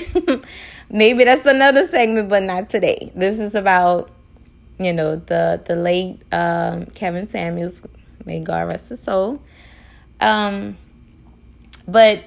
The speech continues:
you know, as I was saying, I'm like, maybe, maybe he had these things going on in his head, and it built up, and it built up, and it built up, and he, I guess he,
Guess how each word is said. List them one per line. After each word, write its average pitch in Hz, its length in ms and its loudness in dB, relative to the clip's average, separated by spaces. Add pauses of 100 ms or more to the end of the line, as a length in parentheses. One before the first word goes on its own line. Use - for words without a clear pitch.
you 262 100 -2
know, 233 140 2
as 254 240 4
I 226 100 6
was 214 160 0
saying, 294 400 -2
I'm 220 140 -2
like, 208 420 0 (1080)
maybe, 247 680 0
maybe 233 320 0
he 262 220 0
had 240 320 4
these 226 200 -4
things 226 320 -2
going 214 300 0
on 214 180 -2
in 208 100 -4
his 202 180 -6
head, 208 440 0 (260)
and 208 220 0
it 190 180 -2
built 202 300 -2
up, 214 220 2
and 196 140 -4
it 180 120 -4
built 196 240 2
up, 196 140 -2
and 175 160 -6
it 175 80 -6
built 185 260 -2
up, 208 180 -2
and 180 180 -6
he, 220 300 -4
I 190 140 -2
guess 190 300 -2
he, 214 360 -4